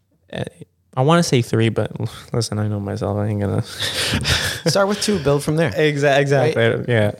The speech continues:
Speaker 1: you know.
Speaker 2: Once you get two down, get
Speaker 1: Yeah.
Speaker 2: that, like, a month, two months in a row,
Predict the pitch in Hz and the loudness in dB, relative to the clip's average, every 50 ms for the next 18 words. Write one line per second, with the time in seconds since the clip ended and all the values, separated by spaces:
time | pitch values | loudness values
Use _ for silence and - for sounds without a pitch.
0 | - 110 110 104 135 135 - 156 143 147 143 - - 135 131 135 131 135 135 139 | -4 -2 0 0 0 0 -2 -2 -2 -2 -2 -2 -2 0 0 0 0 0 0 -2
1 | 143 135 - _ - 139 127 120 123 117 113 110 113 110 107 110 113 117 120 - | -4 -6 -8 _ -2 0 2 2 2 0 -2 -2 -4 -2 -2 -2 0 -2 -2 -4
2 | - - - 123 120 117 117 113 - 117 113 113 110 110 117 123 135 143 | -4 -2 0 2 2 2 0 0 0 0 0 2 2 2 2 2 2 0